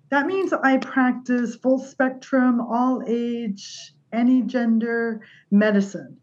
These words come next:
And this has given me a great insight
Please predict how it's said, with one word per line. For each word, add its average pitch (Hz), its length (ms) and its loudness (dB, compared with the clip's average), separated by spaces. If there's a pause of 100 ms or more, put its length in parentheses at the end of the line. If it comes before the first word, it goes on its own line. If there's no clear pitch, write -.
(340)
And 214 520 0
this 226 160 2
has 214 140 -4
given 247 320 4
me 240 140 6
a 214 80 2
great 277 800 0
insight 208 680 2